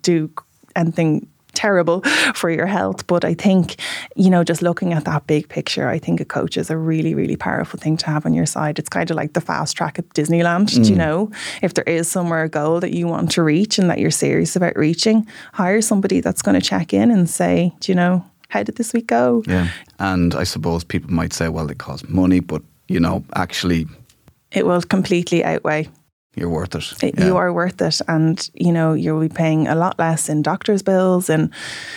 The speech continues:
Speaker 1: you know, all of these other expenses that come when we're not healthy and we're not living, you know, a healthy life, do you know?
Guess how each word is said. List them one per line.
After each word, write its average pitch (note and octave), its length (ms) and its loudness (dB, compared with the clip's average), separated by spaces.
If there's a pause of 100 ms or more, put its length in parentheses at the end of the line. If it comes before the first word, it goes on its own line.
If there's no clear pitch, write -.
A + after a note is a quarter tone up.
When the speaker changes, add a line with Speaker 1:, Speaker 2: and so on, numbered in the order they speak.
(140)
Speaker 1:
you F3+ 120 4
know, E3+ 140 4
all F#3 200 2
of F#3 120 0
these E3+ 200 2
other E3 180 2
expenses - 520 -2
that D#3+ 180 -4 (220)
come F#3+ 380 2
when D#3+ 440 0
we're F3+ 160 0
not F3 600 0
healthy F3 460 0
and D#3+ 80 0
we're E3 100 2
not F3+ 220 0
living, E3 460 0 (100)
you F3+ 140 0
know, E3+ 240 0
a - 60 -4
healthy F3+ 360 -2
life, F3 480 -4
do D#3 100 -6
you C#3 60 -2
know? E3 280 0